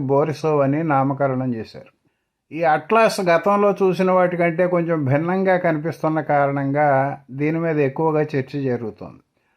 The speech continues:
లేదంటే ఎన్నో తోకచుక్కలు వచ్చి వెళ్ళినట్టే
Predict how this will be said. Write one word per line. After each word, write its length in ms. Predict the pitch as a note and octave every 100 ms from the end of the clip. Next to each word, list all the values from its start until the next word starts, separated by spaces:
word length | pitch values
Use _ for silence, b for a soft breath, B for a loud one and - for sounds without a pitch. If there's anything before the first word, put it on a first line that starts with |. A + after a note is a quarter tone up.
| _
లేదంటే 500 | C#3 D#3+ F3+ F3+ F3+ E3+ D#3 D3+ C#3+
ఎన్నో 180 | E3 E3+ D#3
తోకచుక్కలు 580 | D3+ D3+ E3 D3+ E3 D#3
వచ్చి 240 | C#3 D#3+ D3+
వెళ్ళినట్టే 580 | D3 C#3+ D3 C#3 D3+